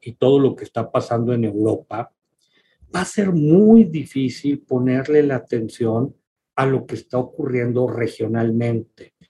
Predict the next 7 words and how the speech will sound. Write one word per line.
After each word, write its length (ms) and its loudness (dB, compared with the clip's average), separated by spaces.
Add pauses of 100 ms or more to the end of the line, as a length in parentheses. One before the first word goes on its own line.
(300)
a 220 0
pesar 720 2 (380)
de 180 2
que 120 -4
para 260 -4
el 80 0
electorado, 1120 2